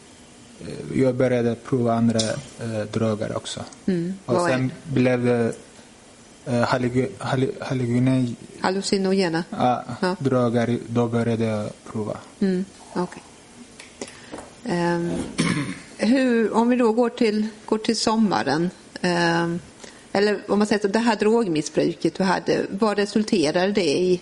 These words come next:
Speaker 2: med ditt boende och ekonomi och sånt?
Speaker 1: Eh, jag hade väldigt bra med min ekonomi från början under,
Speaker 2: Mm.
Speaker 1: eh, min studie-,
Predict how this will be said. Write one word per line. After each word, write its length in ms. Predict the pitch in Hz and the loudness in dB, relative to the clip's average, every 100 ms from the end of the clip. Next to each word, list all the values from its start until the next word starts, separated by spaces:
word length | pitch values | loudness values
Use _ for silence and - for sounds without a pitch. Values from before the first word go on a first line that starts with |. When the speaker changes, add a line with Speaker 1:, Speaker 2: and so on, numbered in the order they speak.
| - | -4
Speaker 2:
med 280 | - 190 180 | -2 0 2
ditt 220 | 180 - | -2 0
boende 680 | 180 185 165 90 80 98 101 | 2 4 2 2 0 0 2
och 200 | 185 180 - | 0 -2 -6
ekonomi 720 | - 180 - 180 175 - - 180 | -2 -2 0 2 2 0 0 -2
och 60 | |
sånt? 340 | - 175 175 - - - - - - - - - - - - - - | -2 -4 -6 -14 -20 -20 -20 -20 -20 -20 -20 -20 -20 -20 -20 -20 -18
Speaker 1:
Eh, 140 | - 127 | -2 2
jag 380 | 139 135 139 139 | 2 4 2 2
hade 220 | 190 180 170 170 | 0 2 2 0
väldigt 500 | - 147 156 160 151 | 0 0 0 -2 0
bra 300 | 143 151 139 | 2 2 2
med 200 | 139 131 | 2 4
min 200 | 131 131 | 4 2
ekonomi 520 | 127 - 135 147 135 | 0 0 2 2 0
från 300 | - 120 120 | 0 2 2
början 360 | 123 110 104 104 - | 2 2 0 -4 -2
under, 320 | 123 117 113 | 2 2 2
Speaker 2:
Mm. 120 | 110 | 0
Speaker 1:
eh, 60 | 110 | 0
min 420 | 113 117 110 107 107 | 2 2 2 0 -4
studie-, 600 | - - 120 117 110 | -8 -4 -2 0 -2